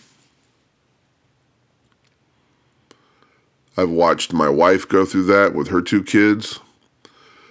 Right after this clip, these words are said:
the learning curve that she has gone through watching her kids become adults, watching their independence grow, watching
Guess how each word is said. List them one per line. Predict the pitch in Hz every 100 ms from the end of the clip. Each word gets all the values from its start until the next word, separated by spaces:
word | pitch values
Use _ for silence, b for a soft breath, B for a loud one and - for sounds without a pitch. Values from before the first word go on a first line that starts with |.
| b -
the | 85
learning | 78 90 98 101 98
curve | - 98 101 101 101 98 - b b b b b b -
that | 85 87 80 78 71 - - _ b b b _
she | - 101
has | 95 90 92
gone | 92 92 95
through | 90 95 98 98 95
watching | 87 92 - 87 80
her | 98 95
kids | - 101 98 98
become | 92 - 110
adults, | 104 101 104 110 - - - - _ _ _ _ _ _ _ _ _ B B B B B B B B
watching | - 87 87 - 98 92
their | 82 85
independence | 92 90 - - 98 101 95
grow, | - 101 101 98 95 92 98 b b b b b _ _ -
watching | 80 80 87 82 80 80